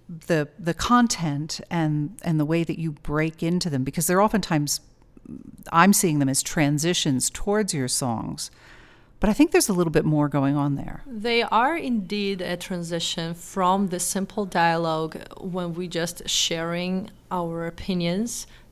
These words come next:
Speaker 2: to the arias where the words are not enough and we just cannot not sing. And
Speaker 1: Yeah.
Speaker 2: this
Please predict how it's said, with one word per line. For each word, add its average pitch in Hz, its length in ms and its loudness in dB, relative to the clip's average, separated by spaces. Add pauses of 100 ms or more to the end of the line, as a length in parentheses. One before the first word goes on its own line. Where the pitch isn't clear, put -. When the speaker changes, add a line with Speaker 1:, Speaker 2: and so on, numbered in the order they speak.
Speaker 2:
to 269 200 0
the 208 220 4
arias 170 560 -2
where 185 340 0
the 185 100 0
words 185 400 2
are 180 120 2
not 165 480 0 (200)
enough 175 560 4
and 170 280 -4
we 170 120 -8
just 170 360 -8
cannot 175 640 -2 (100)
not 170 320 2
sing. 262 540 4 (420)
And 208 300 4
Speaker 1:
Yeah. 196 80 6
Speaker 2:
this 247 500 0